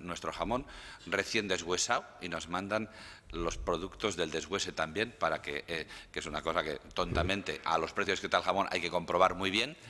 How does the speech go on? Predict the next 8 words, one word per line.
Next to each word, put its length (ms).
para 220
saber 320
que 220
tenemos 360
el 100
jamón 240
completo, 500
¿no? 80